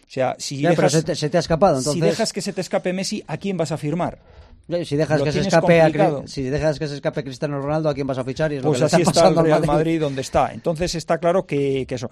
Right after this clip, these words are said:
Speaker 1: Mm, si me preguntas, ¿crees que van a traer jugadores? Sin duda. ¿Que esos jugadores van a ser de casa? No.
Speaker 2: Muy bien, pues está ahí el,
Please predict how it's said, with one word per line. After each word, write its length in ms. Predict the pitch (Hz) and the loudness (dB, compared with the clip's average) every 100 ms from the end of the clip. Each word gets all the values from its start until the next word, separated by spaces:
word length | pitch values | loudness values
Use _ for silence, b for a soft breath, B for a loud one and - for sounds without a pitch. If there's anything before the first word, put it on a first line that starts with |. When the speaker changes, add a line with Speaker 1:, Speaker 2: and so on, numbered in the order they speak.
| B B B | B B B
Speaker 1:
Mm, 540 | - 156 156 165 160 156 | -8 -4 -4 -4 -6 -6
si 200 | - 170 | -4 -2
me 120 | 165 | 0
preguntas, 720 | 185 233 226 233 202 - - b b | 0 -2 0 0 0 -4 -10 b b
¿crees 460 | - 208 220 214 - - | 0 2 4 2 -4 -6
que 120 | 185 | -4
van 220 | 185 202 | -2 -2
a 100 | 196 | -2
traer 220 | - 180 988 | 2 2 4
jugadores? 440 | 988 175 988 988 988 | 4 2 2 0 -4
Sin 240 | - 131 131 | -8 -8 -4
duda. 380 | 151 117 - - | -6 -6 -12 -4
¿Que 100 | 196 | -2
esos 200 | 220 - | -2 -4
jugadores 420 | 214 208 208 180 | -2 0 0 0
van 140 | 196 | -2
a 60 | 196 | -4
ser 200 | - 185 | -6 -6
de 100 | 180 | -6
casa? 300 | 214 185 156 b - | -6 -6 -8 b -14
No. 260 | 139 127 - - - - - - - _ _ B B B B B | -10 -10 -8 -8 -8 -10 -12 -20 -20 _ _ B B B B B
Speaker 2:
Muy 160 | 160 160 | 2 2
bien, 80 | 135 | 2
pues 120 | 110 | -4
está 200 | - 143 | -2 2
ahí 180 | 151 139 | 4 4
el, 420 | 127 120 113 | 2 0 -4